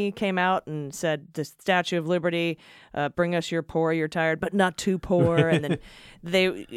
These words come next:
Speaker 2: they made it very vague so they could basically just turn everybody away that they didn't like. And, uh, you know, if you, if you might need Section eight or you might need snap or food stamps, nope,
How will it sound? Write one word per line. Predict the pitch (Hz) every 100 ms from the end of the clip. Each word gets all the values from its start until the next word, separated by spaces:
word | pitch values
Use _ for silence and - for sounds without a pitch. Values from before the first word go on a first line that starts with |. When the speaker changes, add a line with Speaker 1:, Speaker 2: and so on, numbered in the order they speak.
| 175
Speaker 2:
they | 190
made | 196 196
it | 165
very | 208
vague | 170 156 185 185 185
so | - 175
they |
could | 165 151
basically | 175 196 - 160
just | 147 139
turn | - 156 151
everybody | 151 156 139 139
away | 135 135 127
that | 139
they | - 135
didn't | 131 95
like. | 120 120 135 - - - - -
And, | 165 160 156 156
uh, | 156 151 131
you | 165
know, | 139
if | -
you, | 196 160
if | 170
you | 190
might | 180 170 170
need | 175 151
Section | - 170 - 170 165
eight | 160 160 160 170
or |
you | 165
might | 160 160
need | 165 165 165
snap | - - 185 160 151 151
or | 151
food | - 165
stamps, | - 175 165 156 -
nope, | 180 185 185